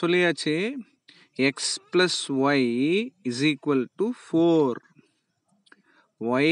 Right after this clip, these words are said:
minus z plus four is equal to eight. Z plus six is equal to sixteen. அப்ப x plus y is equal to four.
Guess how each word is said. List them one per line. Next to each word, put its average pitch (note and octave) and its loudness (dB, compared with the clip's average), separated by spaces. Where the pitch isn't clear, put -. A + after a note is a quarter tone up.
minus D#3 -2
z D#3 0
plus C3 -4
four D3 0
is - -8
equal C3+ -6
to G#3 -2
eight. C3+ -2
Z E3+ 0
plus D3+ -2
six - -6
is - -6
equal B2+ -6
to F#3+ -4
sixteen. D#3 -6
அப்ப B2+ -6
x - -10
plus E3+ -2
y D#3 0
is C#3 -10
equal C#3 -4
to A3+ -4
four. D3 -2